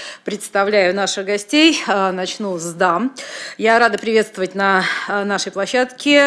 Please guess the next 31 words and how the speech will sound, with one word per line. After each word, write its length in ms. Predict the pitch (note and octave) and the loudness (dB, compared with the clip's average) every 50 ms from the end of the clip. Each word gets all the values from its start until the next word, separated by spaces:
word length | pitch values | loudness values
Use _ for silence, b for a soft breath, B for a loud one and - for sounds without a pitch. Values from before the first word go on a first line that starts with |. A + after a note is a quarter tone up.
| B3+ - | 4 2
а, 320 | - G#3 G3 F#3+ F#3 F3+ F3+ | 0 0 0 0 0 0 -2
руководителя 480 | F#3+ F#3+ - G#3+ G#3 G3+ - G3+ G3 | -2 -4 -2 -2 -2 -2 -2 -2 -2
отдела 360 | - G3+ F#3 F3 G#3+ G#3 F#3+ | -2 -2 -2 -2 0 0 0
Восточной 420 | F#3 F#3 F#3 - F#3 F3+ - - F3+ | 0 -2 -2 -4 -6 -8 -8 -10 -10
Европы 460 | F3+ E3+ F#3 F#3+ F#3 F#3 F#3+ - F3+ | -8 -6 -4 -4 -4 -6 -8 -10 -10
и 160 | D#3 - - | -10 -10 -10
Евразии 680 | G#3 F#3+ F#3 F#3+ G3 F#3 F3 D#3+ D#3 D#3+ D#3+ D#3 D#3+ D3 - - - | -8 -6 -4 -2 -2 -2 -2 -4 -6 -8 -10 -10 -10 -12 -12 -14 -12
Фонда 320 | - - G#3 G#3 F#3+ F#3+ | -8 -8 -6 -6 -6 -6
науки, 500 | F3 F3+ F#3 F#3 F#3 F#3 - - F#3 E3+ - - | -6 -6 -8 -8 -10 -12 -12 -12 -12 -12 -12 -12
науки 400 | B3+ G3+ F#3+ G3 G3+ F#3+ - - | -10 -8 -6 -6 -8 -10 -12 -12
и 80 | F3+ E3 | -12 -8
политики, 680 | - E3+ E3+ E3+ E3 D#3 - F#3 E3+ - B3+ C4 B3+ B3+ B B B B B B B B | -6 -6 -6 -6 -6 -10 -12 -16 -10 -6 -4 -4 -4 -6 B B B B B B B B
а, 140 | - E3+ | -6 -4
Сабину 380 | E3+ - F3+ F#3 G3+ F#3+ F#3 F3 | -4 -4 -4 -4 -4 -4 -6 -6
Фишера, 460 | F3+ - B3 B3+ - - C4 A3+ G#3 | -6 -6 -6 -4 -4 -2 -2 -2 -2
наша 460 | F#3+ F#3 F3 - - - E3 E3+ E3 E3 - | -4 -4 -6 -8 -8 -8 -8 -8 -10 -10 -12
гостья 360 | - E3+ F3 F3+ E3+ F3 - E3 | -12 -10 -10 -10 -10 -10 -10 -10
из 140 | D#3+ D#3+ | -10 -10
Берлина. 520 | D#3 E3 F3+ F3+ F#3+ A3+ C4 C4+ C#4 C4+ B3+ | -10 -8 -8 -6 -4 -2 0 2 4 2 2
Я 240 | A#3 G#3+ G3+ F#3 F3 | 2 0 0 0 0
рада 200 | F3+ E3+ E3+ E3 | 0 -2 -4 -6
приветствовать, 840 | - - E3+ F3+ F#3+ - - - - F3 F3+ F3 F3 - - - | -8 -8 -6 -6 -6 -8 -10 -12 -8 -8 -8 -8 -8 -10 -8 -6
а, 240 | F3+ F3 F3 F3 F3 | -6 -6 -6 -6 -8
старшего 720 | D3+ - - - - - - - G3 G3 F#3+ - - E3+ E3+ | -10 -10 -10 -10 -10 -8 -2 0 0 0 0 -4 -8 -8 -8
научного 400 | E3+ E3+ F3 E3+ - - E3+ D#3 | -8 -8 -8 -8 -10 -10 -10 -10
сотрудника 500 | - E3+ E3 - B3 C4 B3+ C4 C4 B3 | -10 -10 -10 -8 -8 -6 -6 -6 -6 -6
Европейского 640 | G#3+ F#3+ F#3+ F#3+ F#3 G#3 F#3 E3+ - - F3 E3 | -4 -4 -4 -4 -4 -6 -8 -10 -10 -10 -8 -8
совета 440 | E3 E3 - E3 F3 G3+ G#3 G#3 G3+ | -8 -8 -10 -8 -8 -8 -8 -8 -12
по 180 | G#3 - G#3 G3 | -10 -8 -6 -6
международным 640 | G3+ F#3+ F3+ F3 F3 F3 F3+ F3 E3 D#3 E3+ D#3+ | -4 -6 -8 -8 -8 -6 -6 -6 -6 -6 -8 -10
отношениям, 640 | E3 D#3+ - E3+ E3+ E3+ - G#3 A3+ B3 C#4+ C4+ C4+ | -12 -12 -12 -12 -12 -10 -8 -4 -2 0 0 0 -2